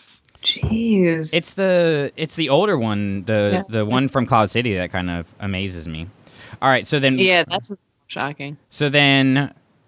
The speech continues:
Speaker 2: we, out of, it's obviously not plushes, so then out of bobbleheads, uh, cars, which would be like Hot Wheels and stuff, or Lego, Lindsay, what do you think the, the next big one is?
Speaker 1: Um,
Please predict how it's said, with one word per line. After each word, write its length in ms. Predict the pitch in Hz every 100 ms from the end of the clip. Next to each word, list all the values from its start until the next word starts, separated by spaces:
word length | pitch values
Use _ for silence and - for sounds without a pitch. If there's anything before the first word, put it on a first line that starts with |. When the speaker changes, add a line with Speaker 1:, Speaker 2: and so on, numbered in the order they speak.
| _ _ _
Speaker 2:
we, 160 | 117 120 -
out 180 | 131 131
of, 380 | 120 117 113 - -
it's 140 | 120 -
obviously 280 | 95 95 95
not 180 | 87
plushes, 340 | - 123 113 107
so 120 | 117
then 100 | 110
out 180 | 113 107
of 80 | 98
bobbleheads, 580 | 110 107 113 107 95 - -
uh, 220 | 110 101
cars, 440 | - 117 104 104 101
which 120 | -
would 60 | 98
be 80 |
like 160 | 95 92
Hot 180 | 101 95
Wheels 260 | 92 90
and 100 | 92
stuff, 260 | 87 95 92 _ - -
or 80 | 104
Lego, 300 | 113 110 98
Lindsay, 300 | 95 98 98
what 80 | 95
do 60 | 98
you 40 |
think 180 | 104 92
the, 320 | 92 90 85 -
the 100 | 98
next 320 | 90 90 -
big 160 | 85 80
one 220 | 82 80
is? 400 | 78 76 - - _ - - - - _ _ _ - 208 185
Speaker 1:
Um, 760 | 220 247 254 262 262 262 254